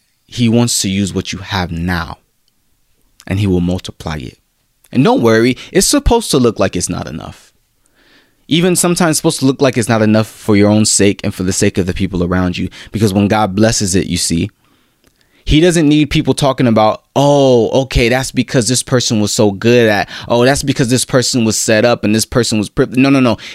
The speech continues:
He wants people to see, "Man, this person was in the dumps. And now they're at the mountaintop. It must be Yahweh." Don't you get the point now?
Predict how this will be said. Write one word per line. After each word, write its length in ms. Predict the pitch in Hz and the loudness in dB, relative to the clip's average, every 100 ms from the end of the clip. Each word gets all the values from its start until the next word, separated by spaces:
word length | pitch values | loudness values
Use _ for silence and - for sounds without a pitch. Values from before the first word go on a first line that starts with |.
| - | 0
He 140 | 208 | 2
wants 240 | 208 170 | 2 2
people 260 | - 160 147 | 0 -2 0
to 100 | 123 | 0
see, 340 | - - 147 | 0 2 2
"Man, 400 | 107 101 135 151 | 4 4 4 2
this 120 | 139 - | 2 0
person 240 | 123 113 | 0 0
was 120 | 98 | 0
in 100 | 107 | 0
the 80 | 78 | -2
dumps. 640 | 78 - 156 113 71 - - _ _ _ - | -6 -2 -2 -2 -6 -10 -14 _ _ _ -4
And 100 | 107 | 0
now 160 | 156 160 | 2 2
they're 140 | 139 | 2
at 100 | - | 2
the 80 | 101 | 2
mountaintop. 880 | 107 143 139 110 92 - 92 - - - - | 4 4 2 2 0 0 -4 -8 -16 -18 -10
It 160 | - 135 | 0 2
must 380 | 120 190 - 104 | 4 2 0 0
be 320 | 120 95 85 _ _ _ - | 0 0 -6 _ _ _ -4
Yahweh." 480 | 110 95 92 87 85 _ _ _ _ | -2 0 0 -2 -6 _ _ _ _
Don't 260 | - 233 - | -2 -2 0
you 60 | 202 | 0
get 180 | 202 | 0
the 80 | - | 0
point 280 | 156 208 - | -2 -2 0
now? 280 | 196 214 | 0 0